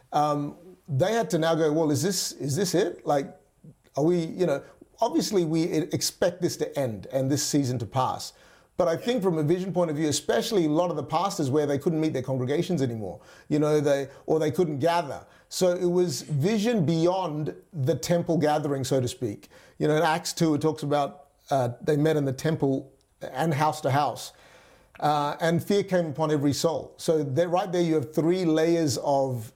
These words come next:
r-, true revival, true, uh, impact, which is the corporate, uh, gathering, uh, there's the house-to-house gathering,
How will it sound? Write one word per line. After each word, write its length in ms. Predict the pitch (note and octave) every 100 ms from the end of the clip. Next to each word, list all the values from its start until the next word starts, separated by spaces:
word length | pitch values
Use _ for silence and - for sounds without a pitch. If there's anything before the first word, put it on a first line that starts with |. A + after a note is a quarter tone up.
| -
r-, 100 | C#3 - -
true 240 | - F3
revival, 580 | D#3 C#3 C3+ C3 A2+ G#2+
true, 600 | B2+ - E3+ F3+ F3+ F3
uh, 340 | D#3 C3+ B2+ -
impact, 460 | E3+ F3 D3+ G2+ -
which 260 | C#3 C#3 D#3
is 260 | D3 - - - -
the 80 | B2+
corporate, 560 | - F#3+ F#3 F#3 F3+ - _ _ _ _ _ -
uh, 200 | C#3+ C3
gathering, 580 | B2+ D#3+ F3 F3+ G#3 C#4+ - - _ -
uh, 200 | C#3+ C#3+
there's 260 | D3+ D3
the 60 | D3+
house-to-house 720 | D3 F3 F3 E3 D3 F#3 G#3
gathering, 520 | E3+ C3 A#2+ B2 E3+